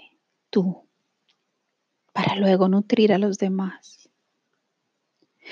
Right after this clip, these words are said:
Porque las ideas se renuevan. Y es necesario que se renueven para comunicarnos mejor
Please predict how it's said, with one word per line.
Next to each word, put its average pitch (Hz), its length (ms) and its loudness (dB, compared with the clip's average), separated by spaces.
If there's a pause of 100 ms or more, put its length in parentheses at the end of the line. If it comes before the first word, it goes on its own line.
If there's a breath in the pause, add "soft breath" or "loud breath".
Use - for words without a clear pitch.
(160 loud breath)
Porque - 320 4
las 220 260 6
ideas 208 460 8
se 233 140 2
renuevan. 196 800 0 (1900)
Y 233 140 6
es 196 140 2
necesario 208 800 0
que 214 100 -6
se - 160 0
renueven 175 500 -2
para 202 380 -2 (420)
comunicarnos 196 960 2
mejor 202 640 -4